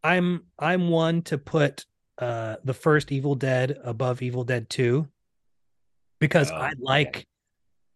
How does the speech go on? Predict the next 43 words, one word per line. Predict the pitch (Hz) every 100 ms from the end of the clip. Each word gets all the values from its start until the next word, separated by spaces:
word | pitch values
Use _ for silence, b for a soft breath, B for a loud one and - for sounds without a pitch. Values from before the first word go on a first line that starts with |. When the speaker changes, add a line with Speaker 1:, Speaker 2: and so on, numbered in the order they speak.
| _ _ -
Speaker 1:
the | 139 139 139
more | 135 131 123
serious. | - 139 113 107 104
Speaker 2:
You | 123
want | 117
to | 110
be | 104
more | 98
serious | 90 98 87 -
and | -
scary. | 90 80
Speaker 1:
Yeah. | 110
Speaker 2:
Okay. | 85 69 - _ _ -
Okay. | 135
Speaker 1:
Uh, | 127 117 104
but | 143 156 -
Evil | 175 156
Dead | 156 151 127
two | - 139 131
is, | 131 120 - - -
you | 127
know, | 117
f-, | - - - _ _ _
so | - - 156 147
full | - 151 135 131
of, | 113 -
like, | 135 113 113 _ _ _ _ _ _ _ _ _ _ _ _ _ _
some | - 156
of | 135
the |
best | 120 120 120 -
effects, | 110 127 120 -
practical | - 120 120 127
effects | 113 123 117 -
you'd | 113
ever | 107 110
see. | - 135 139 143 B B B B B -
So | 135
that's | 127 -
why |
it's | 123 -
number | 123 117
two. | - 123 120